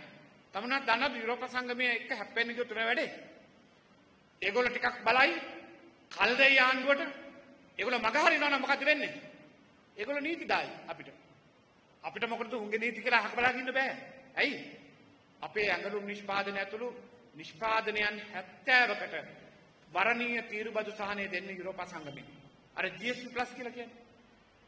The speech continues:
ජී එස් පී ප්ලස් කියන සහනය අපිට ලැබෙන්නේ යුරෝපා සංගමයෙන්. ඒක නිසා තමයි යුරෝපේ රටවල් හතළිස් ගානකට අපි බඩු යවන්නේ. ඒ සහනය නැත්තම් අපෙන් බඩු ගන්නෑ.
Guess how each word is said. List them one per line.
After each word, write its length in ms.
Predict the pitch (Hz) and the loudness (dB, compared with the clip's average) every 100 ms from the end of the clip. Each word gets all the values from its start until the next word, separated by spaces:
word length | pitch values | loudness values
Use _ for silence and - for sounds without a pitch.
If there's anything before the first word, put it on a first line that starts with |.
| - | -6
ජී 180 | 190 254 | 2 4
එස් 80 | 262 | 4
පී 120 | 262 | 0
ප්ලස් 200 | 269 - | 0 0
කියන 180 | 294 269 | -2 -2
සහනය 400 | 233 202 285 240 190 - - - - - - - - | 0 4 6 6 4 -2 -12 -16 -20 -20 -20 -6 -4
අපිට 220 | 208 294 | 2 6
ලැබෙන්නේ 440 | 277 294 262 330 | 8 8 6 4
යුරෝපා 360 | 269 285 339 370 | 2 4 4 4
සංගමයෙන්. 380 | 381 311 247 202 | 4 4 2 0
ඒක 140 | 202 | -2
නිසා 200 | 277 311 | -4 -4
තමයි 240 | 320 330 247 | 0 -2 2
යුරෝපේ 300 | 254 277 294 | 0 2 2
රටවල් 300 | 240 294 262 | 2 2 0
හතළිස් 320 | 240 262 - | -2 -6 0
ගානකට 300 | 277 294 294 | 2 4 2
අපි 120 | 294 | 2
බඩු 200 | 247 294 | 2 6
යවන්නේ. 340 | 339 339 - - - - - - - - - _ - | 6 6 2 -6 -12 -16 -20 -20 -20 -20 -20 _ 0
ඒ 100 | 240 | 0
සහනය 320 | 240 240 302 | 2 4 4
නැත්තම් 320 | 269 277 311 | 4 6 4
අපෙන් 220 | 285 302 | 4 2
බඩු 140 | 277 294 | 2 6
ගන්නෑ. 340 | 311 302 339 | 6 6 2